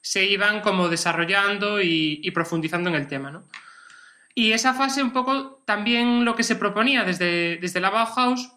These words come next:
era que los alumnos no solo aprendiesen, sino también que produjesen materiales que vender a la industria.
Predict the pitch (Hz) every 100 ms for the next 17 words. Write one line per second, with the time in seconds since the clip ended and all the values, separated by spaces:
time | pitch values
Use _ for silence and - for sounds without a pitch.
0 | - 220 240 233 196 185 196 190 202 226
1 | 240 254 262 - _ 202 226 226 240 220
2 | 208 208 254 247 247 262 - _ _ -
3 | - 202 196 190 208 226 226 190 185 185
4 | 180 214 226 220 214 220 226 226 233 240
5 | - _ _ _ _ _ _ - 226 240
6 | - 190 175 180 202 196 156 151 156 -
7 | - 135